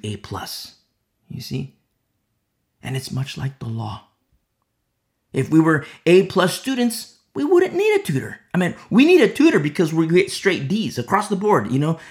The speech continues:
math, English, you know, <laughs> history, and I forgot all the subjects, but, you know, all the subjects in school, you know, if there's, like, you know,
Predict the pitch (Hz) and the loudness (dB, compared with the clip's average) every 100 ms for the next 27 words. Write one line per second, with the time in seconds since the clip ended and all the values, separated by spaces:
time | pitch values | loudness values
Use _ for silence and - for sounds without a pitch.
0 | - - 131 135 143 147 147 139 - 147 | -12 -4 -2 0 2 2 0 -6 -4 0
1 | 151 147 147 147 139 - - - - - | 0 2 0 0 -2 -6 -10 -14 -20 -10
2 | - 139 135 131 135 - - _ - - | -2 0 0 0 -2 -6 -16 _ -20 -16
3 | - 135 127 - - _ _ - 160 175 | -2 0 0 -2 -8 _ _ 2 6 6
4 | 175 - 156 156 160 151 98 92 _ _ | 6 0 0 4 4 2 -2 -10 _ _
5 | - - 143 151 151 156 143 139 143 139 | -8 -4 -2 0 2 2 2 0 0 0
6 | 120 113 117 143 143 214 220 170 170 170 | 0 -2 -4 -2 -2 -2 -6 -4 -2 -4
7 | 147 147 170 131 107 - - 131 131 - | -4 -6 -4 -4 -4 -10 -4 -2 -4 -8
8 | - - 131 131 127 - 143 120 | -6 -2 -2 -2 -4 -4 -2 -2